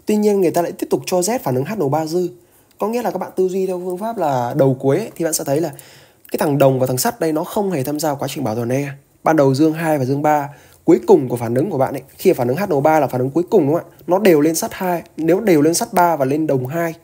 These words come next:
Dẫn đến ở đây là gì? Các bạn có thể sử dụng ngay cho anh một cái này. Bạn biết cái gì thay đổi không ạ? Bảo toàn E nhé. Bảo toàn E này. Ở đây bạn thấy hơi nước thì không có gì cả. Ở đây chỉ có carbon cộng hai này. Và đây là carbon là không này.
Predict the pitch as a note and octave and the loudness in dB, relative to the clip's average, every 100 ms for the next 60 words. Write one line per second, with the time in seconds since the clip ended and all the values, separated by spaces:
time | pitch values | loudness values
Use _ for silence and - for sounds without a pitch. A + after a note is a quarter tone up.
0 | _ - - _ E3+ F#3+ G3+ G#3+ F3 D3 | _ -20 -20 _ 0 2 0 2 2 2
1 | C3 - - G#3 - G3+ C3+ C3 C3+ C#3+ | -2 -6 -6 -6 -6 -8 -6 -4 -6 -6
2 | E3 F#3 F3+ F3+ D#3 C3+ C3 D#3 F#3+ - | -2 -2 -2 -2 -4 -4 -4 -4 -8 -12
3 | - - _ _ _ _ D#3 F3 G#3 D#3 | -20 -20 _ _ _ _ -6 -4 -4 -4
4 | F3 D#3 D#3+ C3 A#2+ C#3 C#3 _ _ _ | -4 -2 -2 -4 -4 -6 -12 _ _ _
5 | _ B2+ B2 B2+ C#3+ C#3+ E3 _ _ _ | _ -8 -4 -4 -4 -8 -12 _ _ _
6 | _ _ _ _ _ _ _ _ - _ | _ _ _ _ _ _ _ _ -20 _
7 | - G#2+ B2 C3+ C#3 - _ - - F3+ | -14 -8 -6 -6 -8 -14 _ -20 0 0
8 | A3 E3+ F#3+ G#3 G#3 C#4+ C#4+ D3 F3+ F#3+ | 2 -2 -2 0 4 2 0 -2 0 0
9 | C#3+ B2+ A2 C#3+ D#3+ C3 C3 G3+ G#3 F3 | 0 -2 -2 -2 -4 -2 -4 -4 -4 -2
10 | E3 D#3+ - C#3+ F3+ F3 C#3+ B2+ _ _ | 0 -2 -6 -6 -2 0 -2 -6 _ _
11 | - C#3 D#3 C#3+ G3+ G#3+ F3 E3+ C#3+ B2+ | -2 2 2 0 -4 0 0 2 -2 -6
12 | - - F#3+ C#3+ | -6 -4 -2 -2